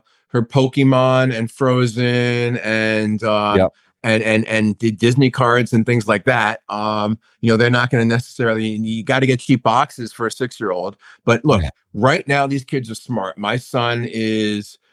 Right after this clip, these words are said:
Speaker 1: you know, on Fortnite with a headset, talking to twenty other people at a time,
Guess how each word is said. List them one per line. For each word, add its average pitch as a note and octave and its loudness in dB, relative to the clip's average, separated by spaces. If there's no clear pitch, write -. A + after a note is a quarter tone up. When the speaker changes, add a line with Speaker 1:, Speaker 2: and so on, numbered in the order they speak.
Speaker 1:
you A#2 2
know, G#2+ 2
on G#2+ -4
Fortnite C#3+ 0
with A2 -4
a G2+ -6
headset, B2+ -2
talking A#2+ 0
to G#2 -4
twenty B2+ -2
other A#2+ 0
people A#2 -8
at A2 -6
a G#2+ -8
time, A#2+ -2